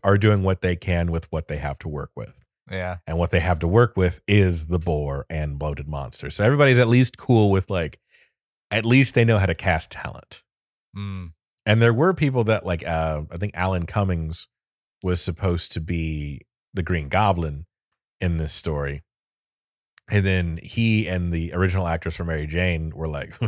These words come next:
Speaker 1: <laughs> "No." And they backed out, like, a year or two into this nightmare.
Speaker 2: Mm.
Speaker 1: So they've gone on to, like, do, like, two or three movies or productions apiece before this thing even comes <laughs> out.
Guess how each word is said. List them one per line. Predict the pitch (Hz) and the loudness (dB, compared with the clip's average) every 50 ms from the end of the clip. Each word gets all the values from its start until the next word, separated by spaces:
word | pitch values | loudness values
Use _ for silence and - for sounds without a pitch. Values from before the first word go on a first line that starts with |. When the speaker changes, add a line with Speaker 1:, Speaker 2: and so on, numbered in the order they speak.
| - - | -4 -4
Speaker 1:
<laughs> | 98 82 78 71 78 | -6 -6 -8 -10 -12
"No." | 80 78 76 78 82 80 71 64 - - _ _ _ _ _ _ _ _ | -12 -12 -10 -8 -8 -8 -10 -12 -16 -20 _ _ _ _ _ _ _ _
And | 85 78 | -8 -6
they | 71 71 | -6 -2
backed | 71 87 82 71 - - | -2 0 -2 -2 -2 -4
out, | 82 73 62 50 - - | -6 -6 -6 -8 -12 -12
like, | - 90 78 69 71 - _ _ _ _ _ _ _ _ _ _ - | -10 -8 -8 -8 -8 -12 _ _ _ _ _ _ _ _ _ _ -6
a | 80 | -4
year | 80 82 92 98 85 | 0 2 2 4 4
or | 82 82 | 2 0
two | - - 101 90 78 73 - | -2 -2 -4 -4 -4 -6 -6
into | - 87 85 80 78 78 | -6 -6 -6 -4 -6 -8
this | 67 69 - - | -10 -10 -12 -12
nightmare. | 73 67 - _ - - - - _ _ _ _ _ _ _ _ | -12 -14 -14 _ -20 -20 -20 -20 _ _ _ _ _ _ _ _
Speaker 2:
Mm. | 95 98 101 98 95 92 85 - _ _ _ _ _ _ _ _ _ _ | -12 -10 -8 -8 -10 -10 -12 -16 _ _ _ _ _ _ _ _ _ _
Speaker 1:
So | - - 95 | -8 0 4
they've | 101 127 139 | 4 4 6
gone | 156 160 151 143 | 6 6 6 6
on | 131 123 123 | 6 4 4
to, | 120 | 4
like, | 113 104 98 98 | 2 2 0 -2
do, | 92 101 101 98 98 | -2 0 0 0 0
like, | 92 87 85 90 104 | 0 -2 -4 -6 -4
two | - - 110 101 | -2 0 0 2
or | 98 92 | 0 -2
three | - - 101 95 | -2 -4 -4 -2
movies | 92 95 92 90 90 92 87 85 | 0 0 0 0 -2 -2 -2 -4
or | 85 | -4
productions | 80 - 87 85 82 - - 87 76 | -4 -4 -6 -6 -6 -6 -8 -8 -10
apiece | 80 76 - 98 92 85 - | -10 -8 -6 -6 -6 -6 -6
before | - 87 - - 92 87 | -8 -10 -8 -6 -6 -4
this | 80 87 87 - | -2 -4 -4 -4
thing | - 87 85 | -6 -6 -6
even | 85 78 78 76 | -6 -8 -10 -12
comes | - - 69 - - | -12 -14 -14 -12 -10
<laughs> | 73 - - - - | -10 -10 -10 -12 -14
out. | - - - _ - | -14 -14 -16 _ -20